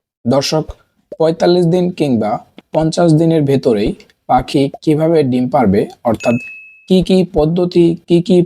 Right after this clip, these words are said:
পরিচর্যা নিলে পঁয়তাল্লিশ থেকে পঞ্চাশ দিনের মধ্যেই পাখি ডিম পাড়া শুরু করবে, তা নিয়ে থাকছে আজকের পুরো আলোচনা। দর্শক, পুরো আলোচনা জুড়ে আপনাদের সাথে আছি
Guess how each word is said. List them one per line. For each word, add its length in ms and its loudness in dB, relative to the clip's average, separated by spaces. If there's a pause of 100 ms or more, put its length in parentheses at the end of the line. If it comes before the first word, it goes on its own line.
পরিচর্যা 520 2
নিলে 280 -4 (480)
পঁয়তাল্লিশ 540 0 (120)
থেকে 240 0 (120)
পঞ্চাশ 380 0
দিনের 300 2
মধ্যেই 420 -2 (400)
পাখি 280 0
ডিম 280 2
পাড়া 240 -2
শুরু 240 0
করবে, 300 0 (440)
তা 140 -6
নিয়ে 220 -10
থাকছে 380 -2 (260)
আজকের 340 0
পুরো 320 2
আলোচনা। 340 -6 (340)
দর্শক, 280 -2 (420)
পুরো 200 2 (300)
আলোচনা 360 0
জুড়ে 240 2 (220)
আপনাদের 480 0
সাথে 240 -4
আছি 260 0